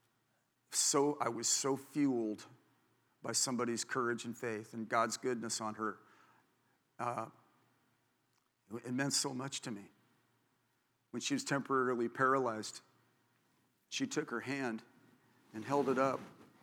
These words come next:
while we were worshiping. While some people were just standing around with their arms crossed, she had an arm.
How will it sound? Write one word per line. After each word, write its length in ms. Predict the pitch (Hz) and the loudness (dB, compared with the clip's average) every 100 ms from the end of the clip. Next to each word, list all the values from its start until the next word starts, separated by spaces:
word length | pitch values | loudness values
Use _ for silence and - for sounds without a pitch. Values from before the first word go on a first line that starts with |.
| - - | -20 -2
while 180 | 127 120 | 2 2
we 160 | 131 | 2
were 100 | 135 | 2
worshiping. 480 | 127 131 135 - 107 | 4 4 4 -2 -4
While 140 | 120 | -2
some 180 | 123 160 | 0 0
people 260 | 143 151 131 | 4 2 2
were 120 | 127 | 0
just 180 | 123 131 | 0 -2
standing 400 | - 135 139 131 | -2 -4 -2 -2
around 240 | 131 131 | -2 -2
with 80 | 131 | -2
their 100 | 127 | -4
arms 240 | 143 147 | -2 -2
crossed, 300 | 139 131 131 | -2 -4 -4
she 160 | - 156 | -2 -2
had 160 | 135 135 | -2 -4
an 60 | |
arm. 280 | 127 147 143 | -4 -4 -4